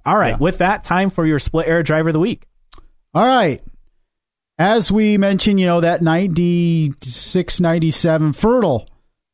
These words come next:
Speaker 2: fertile area, ninety-eight as well. Remember Mimo? Domenico Sciarella?
Speaker 1: Who?
Speaker 2: Yeah, I'll tell you. He's from Italy.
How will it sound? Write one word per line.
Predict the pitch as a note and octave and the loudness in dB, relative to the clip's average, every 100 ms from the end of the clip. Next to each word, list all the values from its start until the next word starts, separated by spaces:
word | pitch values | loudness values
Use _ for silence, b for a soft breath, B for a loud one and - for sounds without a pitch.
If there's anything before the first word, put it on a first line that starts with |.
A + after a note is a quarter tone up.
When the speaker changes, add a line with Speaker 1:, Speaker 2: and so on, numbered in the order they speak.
| _ | _
Speaker 2:
fertile | F3+ F3+ C3+ | -2 -2 0
area, | C3+ B2+ B2 B2+ | 0 0 0 0
ninety-eight | C#3 D3 C3+ C3+ C#3 | 0 2 0 0 -2
as | C#3 B2 | -2 -2
well. | B2 C3 B2+ C3+ - | 0 0 0 -2 -2
Remember | D#3 G3 D4 C#4+ A#3+ G3+ D#3+ _ _ _ _ _ _ _ _ D#3+ | 0 2 2 2 2 0 -4 _ _ _ _ _ _ _ _ -2
Mimo? | F#3 G#3+ C#4+ E4 - _ _ _ _ _ _ _ - | 2 2 0 -2 -8 _ _ _ _ _ _ _ -4
Domenico | G3 G#3+ G#3+ A3 A3+ A3+ | 0 2 2 2 2 2
Sciarella? | - A3+ A3 A3 A#3+ D4 D#4 - _ _ _ _ | 2 2 2 2 2 0 -2 -12 _ _ _ _
Speaker 1:
Who? | - A#2 F3+ C#4 - _ _ _ _ _ _ _ _ _ - - _ _ _ _ G#3+ | -4 0 0 -2 -6 _ _ _ _ _ _ _ _ _ -20 -20 _ _ _ _ -6
Speaker 2:
Yeah, | C4 G2+ | -4 -2
I'll | G2+ G#2 | -4 -2
tell | E3+ C4 | -2 -2
you. | G2+ | 0
He's | A2 A#2+ | 0 -2
from | A#2 F#3+ | 0 2
Italy. | B3+ D#4 F3 F#2+ - | 2 2 0 -2 -8